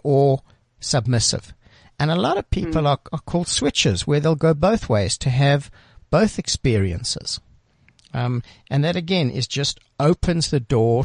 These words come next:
Speaker 1: to different possibilities, different experiences.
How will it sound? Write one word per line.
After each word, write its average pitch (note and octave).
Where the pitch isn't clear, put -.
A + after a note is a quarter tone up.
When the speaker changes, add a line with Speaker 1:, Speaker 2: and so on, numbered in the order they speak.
Speaker 1:
to -
different A#2+
possibilities, E3
different C#3
experiences. -